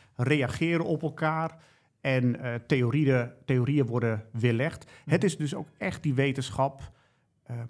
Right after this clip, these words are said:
Speaker 1: een, een, een, een, een collectieve prestatie.
Speaker 2: Ja.
Speaker 1: Het idee van de eenzame wetenschapper die op zijn studeerkamertje zit of in zijn lab voor mijn part en daar ineens een soort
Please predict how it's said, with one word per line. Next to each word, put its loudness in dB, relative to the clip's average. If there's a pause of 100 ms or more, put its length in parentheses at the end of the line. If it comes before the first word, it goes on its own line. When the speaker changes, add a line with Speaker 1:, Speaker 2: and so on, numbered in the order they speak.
(460)
Speaker 1:
een, 0
een, 0
een, 0
een, 0
een -2
collectieve 0 (240)
prestatie. -2
Speaker 2:
Ja. -6
Speaker 1:
Het 0
idee 2 (140)
van 2
de 0
eenzame 4
wetenschapper -2
die -4
op -8
zijn 2
studeerkamertje 2
zit 0
of -4
in -4
zijn -4
lab -2
voor 0
mijn 4
part -2 (320)
en 0
daar 2 (100)
ineens 4
een 0
soort -2